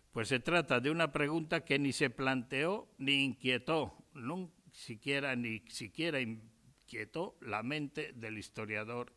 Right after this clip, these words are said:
hispano. Para Orosio, lo que había sucedido a comienzos del siglo quinto es que se había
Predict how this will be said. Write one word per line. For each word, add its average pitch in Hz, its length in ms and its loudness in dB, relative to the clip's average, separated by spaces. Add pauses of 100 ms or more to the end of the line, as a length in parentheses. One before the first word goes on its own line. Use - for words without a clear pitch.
hispano. - 580 -12 (1300)
Para 135 260 2
Orosio, 180 640 2
lo 127 160 0
que 151 80 4
había 180 220 8
sucedido 175 520 6
a 156 80 6
comienzos 165 380 2
del 143 140 4
siglo 151 320 2
quinto 180 500 0 (560)
es 160 240 4
que 160 200 4
se 160 180 6
había 190 560 6